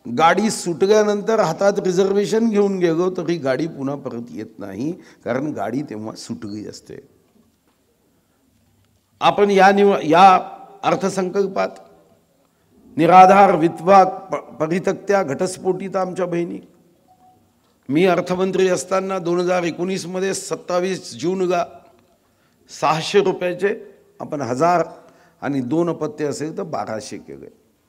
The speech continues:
आपण ही घोषणा केली आणि पैसे वाढवलेत.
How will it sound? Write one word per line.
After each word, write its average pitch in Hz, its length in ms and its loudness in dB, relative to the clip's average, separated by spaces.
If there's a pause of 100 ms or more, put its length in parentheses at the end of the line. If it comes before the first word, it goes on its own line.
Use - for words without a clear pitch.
(1160)
आपण 196 220 0
ही 226 80 4
घोषणा 214 420 4
केली 220 340 4
आणि 226 180 4
पैसे 214 360 2
वाढवलेत. 135 680 -2